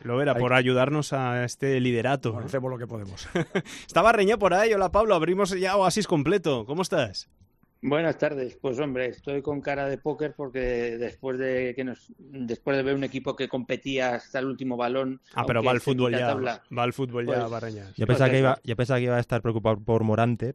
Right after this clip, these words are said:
Speaker 4: pero ya veo que
Speaker 3: Eh, mm, a ver, lo que le pasó ayer a Morante es una cosa que le puede pasar a un torero que se pone en donde los toros cogen.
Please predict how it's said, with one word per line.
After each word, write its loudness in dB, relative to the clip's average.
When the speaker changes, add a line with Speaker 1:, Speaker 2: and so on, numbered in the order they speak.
Speaker 4:
pero -12
ya -14
veo -8
que -12
Speaker 3:
Eh, 2
mm, -4
a 4
ver, 0
lo 2
que 0
le -2
pasó -4
ayer 0
a -2
Morante -6
es -10
una -8
cosa -8
que -10
le -6
puede -6
pasar -4
a -2
un -6
torero -2
que -6
se -8
pone -4
en -4
donde -2
los -6
toros -4
cogen. -14